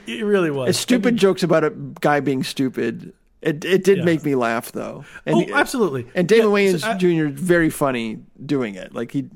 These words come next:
Speaker 1: Absolutely, he was.
Speaker 2: he does
Speaker 1: He's
Speaker 2: everything
Speaker 1: all
Speaker 2: he's called on to do and, and does as good a job as anybody could do with it.
Speaker 1: Absolutely.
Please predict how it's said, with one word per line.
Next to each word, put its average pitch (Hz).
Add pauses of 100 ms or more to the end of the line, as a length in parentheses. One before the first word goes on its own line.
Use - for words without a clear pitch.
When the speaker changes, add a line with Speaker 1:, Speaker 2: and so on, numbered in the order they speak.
(140)
Speaker 1:
Absolutely, 156
he 123
was. 117
Speaker 2:
he 170
does 156
Speaker 1:
He's -
Speaker 2:
everything 196
Speaker 1:
all 165
Speaker 2:
he's 160
called 156
on 139
to 135
do 127
and, 120 (180)
and 117 (280)
does 196
as 123
good 123
a 117
job 113
as 107
anybody 113
could 110
do 107
with 101
it. 107 (360)
Speaker 1:
Absolutely. 123